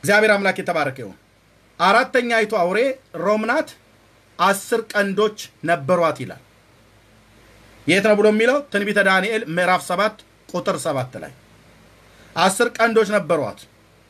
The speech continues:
ቀንዶቹም ተመለከተው፣ እነሆ ከመካከላቸው ሌላ ቀንድ ወጣ፣ በፊት ከቀደሙት ቀንዶች ሶስቱ ተነቀሉ ይላል። ሶስቱ ሲነቀሉ ስንት ቀሩ ማለት ነው?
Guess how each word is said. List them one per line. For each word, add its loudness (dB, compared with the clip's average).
ቀንዶቹም 2
ተመለከተው፣ 0
እነሆ -2
ከመካከላቸው 0
ሌላ 0
ቀንድ -4
ወጣ፣ -2
በፊት 0
ከቀደሙት 0
ቀንዶች 0
ሶስቱ -6
ተነቀሉ -2
ይላል። -10
ሶስቱ 2
ሲነቀሉ 0
ስንት -8
ቀሩ 0
ማለት 0
ነው? -2